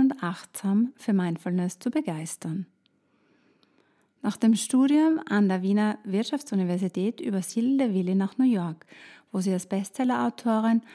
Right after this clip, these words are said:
unter anderem an zahlreichen Projekten in der Unterhaltungsindustrie mitwirkte. Weitere Stationen in ihrem Leben waren neben New York auch Bridgehampton, Sonoma Valley, London, Wien und Antwerpen.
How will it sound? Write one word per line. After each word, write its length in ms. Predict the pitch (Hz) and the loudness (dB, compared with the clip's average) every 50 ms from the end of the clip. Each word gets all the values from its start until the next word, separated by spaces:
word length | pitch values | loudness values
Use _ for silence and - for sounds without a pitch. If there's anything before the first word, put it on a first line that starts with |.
| - - - _ _ - | -20 -20 -20 _ _ 2
unter 260 | 220 202 - 214 - | 2 2 2 0 -4
anderem 320 | 185 180 180 208 220 226 | -2 0 0 2 2 2
an 140 | 226 214 202 | 4 2 2
zahlreichen 520 | - 214 196 196 190 190 185 185 180 196 175 | 0 0 -2 0 0 0 0 0 0 -2 -2
Projekten 420 | 180 170 165 160 - - - - | -2 -4 -6 -6 -8 -6 0 2
in 120 | 269 269 | 2 4
der 100 | 262 269 | 4 4
Unterhaltungsindustrie 1160 | 269 262 254 220 - 190 175 170 - 185 180 170 170 175 185 185 175 - - - 233 247 254 254 | 4 2 0 0 -4 -4 -6 -4 -4 -4 -4 -2 -2 -2 -2 -2 -4 -6 -4 0 0 0 0 2
mitwirkte. 680 | 214 190 170 - - - - 175 - - - - 180 165 _ _ _ _ _ _ _ _ _ _ _ _ _ _ _ _ _ - | 0 0 0 -2 -6 -10 -10 -10 -10 -12 -12 -12 -12 -12 _ _ _ _ _ _ _ _ _ _ _ _ _ _ _ _ _ -4
Weitere 440 | 196 214 202 226 254 - 302 294 285 | 0 0 0 0 0 -2 -2 -2 -2
Stationen 600 | 277 285 - 285 - - 240 233 240 240 247 240 233 | -2 -2 -4 -6 -2 0 2 4 6 6 6 4 4
in 180 | - 233 220 | 4 4 4
ihrem 280 | - 185 190 185 185 170 | 4 4 2 2 2 2
Leben 420 | 165 165 165 175 202 - 277 269 | 2 0 0 -2 2 2 4 4
waren 220 | 226 202 208 196 190 | 4 4 4 4 4
neben 200 | 185 196 196 196 | 4 4 4 4
New 160 | 190 180 175 | 4 2 2
York 300 | 170 170 180 226 - - | 0 0 0 -2 -2 -2
auch 240 | - 202 190 - - | -6 -6 -6 -8 -6
Bridgehampton, 840 | - 202 185 - - - - 208 226 233 - - 302 302 294 285 285 - _ _ - - - - - _ | -6 -6 -4 -6 -6 -6 -2 0 0 0 0 2 2 4 4 2 0 -4 _ _ -20 -20 -20 -20 -20 _
Sonoma 500 | - - - 208 202 196 196 190 190 180 | -12 -2 0 2 4 4 4 4 2 2
Valley, 500 | 175 180 185 190 214 233 254 277 277 269 - _ | 0 0 0 2 2 2 2 2 0 -2 -4 _
London, 600 | - 202 208 190 202 208 214 226 247 247 247 240 - _ _ - | 0 2 4 6 6 6 6 6 6 6 4 4 2 _ _ -2
Wien 220 | 196 185 185 190 | 2 4 4 6
und 120 | 185 185 | 6 6
Antwerpen. 680 | 208 233 226 - 208 190 180 160 _ - - 196 196 - | 4 4 2 2 -2 -2 -2 -4 _ -4 -4 -4 -4 -6